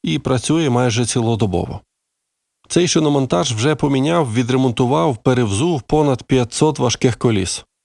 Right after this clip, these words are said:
І зараз треба допомогти шиномонтажеві, бо рахунок на витратні матеріали вже більш як триста тисяч гривень. Якщо шиномонтаж зупиниться, ми втратимо дуже багато техніки, просто тому, що не зможемо її вчасно витягнути,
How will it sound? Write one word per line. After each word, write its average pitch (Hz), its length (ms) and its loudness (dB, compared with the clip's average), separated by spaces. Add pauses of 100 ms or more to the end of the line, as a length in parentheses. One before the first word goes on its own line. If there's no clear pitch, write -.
(100)
І 131 80 4
зараз 165 360 0
треба 170 280 0
допомогти 135 540 0
шиномонтажеві, 120 840 0
бо 117 260 2 (240)
рахунок 127 580 0
на 120 100 4
витратні 117 480 2
матеріали 135 580 2
вже 113 260 0
більш 135 400 -2
як 131 240 0
триста 139 500 0
тисяч 117 360 0
гривень. 92 400 -2 (400)
Якщо 120 280 0
шиномонтаж 147 600 2
зупиниться, 120 760 2 (280)
ми 135 120 4
втратимо 151 520 2
дуже 147 260 0
багато 123 400 0
техніки, 98 540 -2
просто 127 380 0
тому, 180 260 0
що 135 200 0
не 120 140 2
зможемо 123 460 0
її 110 240 -2
вчасно 127 460 0
витягнути, 120 720 0